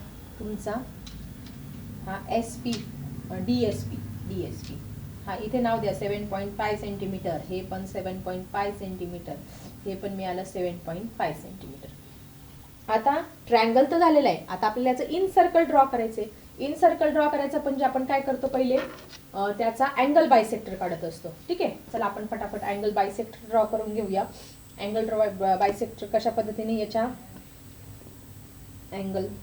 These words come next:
हे थोडं अंतर घ्यायचं, इकडे इकडे सारखंच घेतलं तरी चालेल, कारण का हा इक्विलॅटरल ट्रायंगल आहे म्हणून. हं?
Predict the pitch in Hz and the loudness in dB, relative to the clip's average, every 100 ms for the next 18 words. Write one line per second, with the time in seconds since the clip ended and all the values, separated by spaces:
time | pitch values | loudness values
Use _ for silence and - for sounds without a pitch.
0 | - 208 196 196 185 170 185 196 196 175 | -10 -10 -6 0 0 0 -4 -4 -4 -6
1 | 190 220 - - - - - 180 175 175 | -8 -12 -14 -16 -16 -14 -12 -8 -8 -8
2 | 175 202 - - - - - 226 233 220 | -8 -10 -10 -16 -18 0 2 2 2 4
3 | 254 226 214 214 208 202 202 208 220 240 | 4 4 -2 -2 -2 0 -2 -2 -4 -4
4 | - - - - - - - 202 196 185 | -6 -16 -18 -18 -18 -18 -10 -2 -2 0
5 | 220 214 190 196 196 180 180 170 160 190 | -2 -2 -2 -4 -2 -2 -2 -6 -6 -6
6 | 196 156 - - 285 | -6 -8 -12 -6 -4